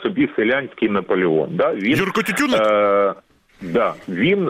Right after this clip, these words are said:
Speaker 1: е, такий і по його книгам, він же ще й письменник був, та? А, от, не-, непоганий,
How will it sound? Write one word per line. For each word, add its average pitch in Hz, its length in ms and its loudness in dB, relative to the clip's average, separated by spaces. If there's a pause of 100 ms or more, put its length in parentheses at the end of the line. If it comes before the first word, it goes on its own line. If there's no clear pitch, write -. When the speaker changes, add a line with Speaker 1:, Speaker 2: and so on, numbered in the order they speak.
Speaker 1:
е, 98 340 0
такий 131 560 0
і 131 120 0
по 127 520 2
його 117 640 2 (140)
книгам, 127 580 -2 (220)
він 104 500 0
же 95 160 0
ще - 180 0
й 98 60 0
письменник 117 580 -2
був, 76 240 -2
та? 156 180 0 (520)
А, 104 120 0 (160)
от, 104 380 0
не-, 117 220 2
непоганий, 104 600 -2